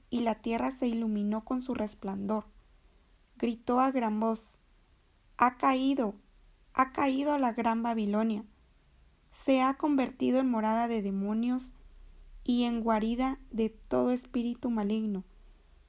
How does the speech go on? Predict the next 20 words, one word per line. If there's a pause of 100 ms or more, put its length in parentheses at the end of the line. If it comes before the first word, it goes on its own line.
(200)
en
nido
de
toda
ave
impura (380)
y
detestable. (1000)
Porque
todas
las
naciones (800)
han
bebido
el
excitante
vino
de
su
adulterio.